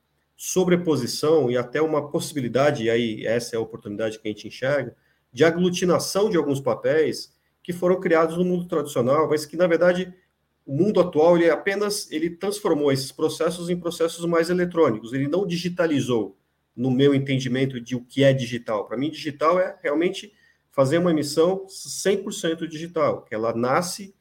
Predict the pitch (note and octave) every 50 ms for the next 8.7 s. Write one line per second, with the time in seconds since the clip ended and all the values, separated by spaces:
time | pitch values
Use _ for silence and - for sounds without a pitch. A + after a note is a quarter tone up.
0 | _ _ _ _ _ - C#3+ C#3 C3+ C3 C3 C#3 C#3+ C#3+ D3+ D#3+ D3+ C#3 C#3 D3
1 | C#3 C#3 - - D#3+ E3 D3+ C3 A#2 G2 F#2+ - - _ _ _ _ _ _ _
2 | _ _ - - B2+ C#3+ D#3+ D#3 E3 E3+ F3+ F#3 D3+ D3+ E3+ F3 F3 G#3+ G3 E3+
3 | B2+ - - A2 A2 G#2+ A#2+ B2+ C3+ C#3 C3 A2 A#2+ C3 C3 - - D3+ B2 A#2+
4 | C3 C3 C#3 C3+ C3 A2 - - _ _ _ _ _ - G#2+ A#2 A#2 B2+ A#2+ -
5 | C3 B2+ C3 C3 C3 A#2 A#2 A#2 A2+ - - - B2 B2+ - B2 A#2 A2+ A2+ -
6 | - - B2+ C3+ - - F3 F3+ F3 D#3+ C#3+ B2 - - C3 B2+ - - A#2+ A#2
7 | - C3 C3 - - - - A#2 A#2 - A#2+ A2+ A#2 A2 G#2+ - - A2+ A2 A2+
8 | G#2+ - A2 A2 - - C#3 D3+ D#3 D3+ D3 C#3+ C#3+ -